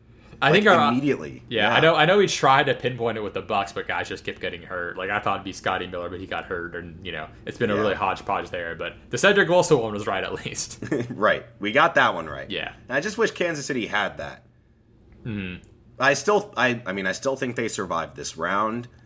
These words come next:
Speaker 2: but I'm not, like, super on board with them.
Speaker 1: Yeah.
Speaker 2: But we'll have to see.
Speaker 1: <sighs> Why do I have this weird feeling McKinnon's gonna, like, have a good game at some point in the playoffs?
Speaker 2: Didn't he look really good, uh,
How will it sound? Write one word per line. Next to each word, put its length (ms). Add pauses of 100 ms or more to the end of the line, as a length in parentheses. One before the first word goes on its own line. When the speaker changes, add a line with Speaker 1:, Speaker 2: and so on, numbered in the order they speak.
(120)
Speaker 2:
but 120
I'm 160
not, 420 (460)
like, 240
super 440
on 220
board 320
with 160
them. 440
Speaker 1:
Yeah. 140
Speaker 2:
But 120
we'll 140
have 120
to 80
see. 280
Speaker 1:
<sighs> 400
Why 180
do 80
I 100
have 240
this 180
weird 320
feeling 360
McKinnon's 600
gonna, 200
like, 240
have 220
a 60
good 240
game 280
at 140
some 180
point 220
in 80
the 40
playoffs? 580 (480)
Speaker 2:
Didn't 300
he 180
look 280 (140)
really 340
good, 460 (640)
uh, 260